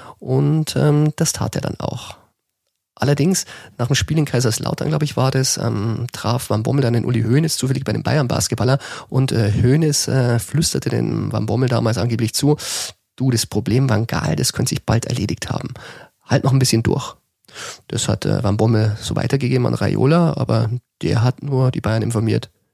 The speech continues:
„Wir gehen nach Mailand.“ Und so war's dann auch. Zwei Tage später trug Van Bommel das Milan-Dress.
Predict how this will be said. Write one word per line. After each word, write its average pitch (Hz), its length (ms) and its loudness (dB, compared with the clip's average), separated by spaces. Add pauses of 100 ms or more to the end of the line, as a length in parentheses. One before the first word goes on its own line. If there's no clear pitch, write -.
(200)
„Wir 143 180 2
gehen 113 220 0
nach - 180 -2
Mailand.“ - 480 -16 (880)
Und 117 140 0
so 165 80 4
war's 170 180 4
dann - 120 0
auch. - 140 -4
Zwei 131 180 2
Tage 113 240 2
später 143 460 2
trug 120 280 0
Van 110 140 -2
Bommel 117 380 2
das - 180 -4
Milan-Dress. 107 580 0